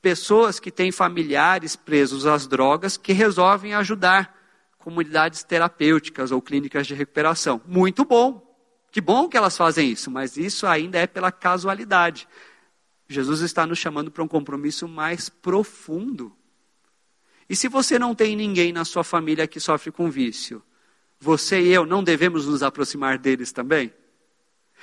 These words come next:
Há uma decisão aqui desse samaritano.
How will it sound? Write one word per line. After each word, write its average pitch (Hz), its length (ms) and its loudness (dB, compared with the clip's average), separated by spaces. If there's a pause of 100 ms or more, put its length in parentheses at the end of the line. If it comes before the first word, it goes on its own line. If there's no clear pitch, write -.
(180)
Há 202 140 4
uma 233 180 2
decisão 220 800 2
aqui 190 260 -2
desse 156 300 -6
samaritano. 147 840 0